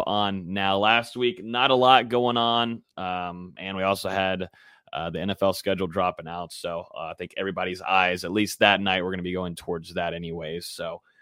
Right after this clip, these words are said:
we're back, and, you know, we gotta thank Nick Saban for really making this now a pretty fun offseason to look ahead at the twenty twenty-two season because, damn, what, what a, those are, like, one of those nights on Twitter where you just won't forget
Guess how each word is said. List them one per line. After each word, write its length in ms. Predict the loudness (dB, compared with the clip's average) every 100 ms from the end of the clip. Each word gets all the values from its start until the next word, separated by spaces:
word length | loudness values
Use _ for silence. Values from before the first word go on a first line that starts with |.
| _ _
we're 160 | 6 8
back, 380 | 10 12 12 10
and, 280 | 6 4 -2
you 120 | 0
know, 100 | 2 4
we 100 | 6
gotta 180 | 4
thank 240 | 4 2 4
Nick 200 | 2 2
Saban 540 | 2 2 2 0 -4 -10 -4
for 380 | -2 2 2 0
really 300 | 0 0 2
making 380 | 0 0 -2
this 440 | -2 -2 -4 -12 -18 _ _
now 340 | -2 6 6 6
a 80 | 2
pretty 240 | 2 0
fun 300 | 2 4 4
offseason 760 | 4 4 4 0 -4 -2 -4 -4
to 120 | -4
look 160 | -4
ahead 260 | -4 -4 -6
at 60 | -8
the 80 |
twenty 220 | -12 -14 -12
twenty-two 440 | -12 -12 -8 -10
season 500 | -8 -12 -12 -12 -14
because, 600 | -18 -8 -6 -6 -8 -16 _ _ _ 0
damn, 420 | 4 4 2 -8 _ _ _ _ _ _ _ -2
what, 280 | 2 4
what 160 | 4 4
a, 200 | 4 0 _ _ _ -2
those 140 | 2
are, 40 | 6
like, 160 | 6
one 140 | 6 6
of 40 |
those 180 | 6 4
nights 260 | 2 2 0
on 140 | -4
Twitter 460 | -4 -2 0 0 -2
where 140 | -4
you 120 | -6
just 240 | -6 -8 -6
won't 240 | -8 -8
forget 400 | -10 -6 -4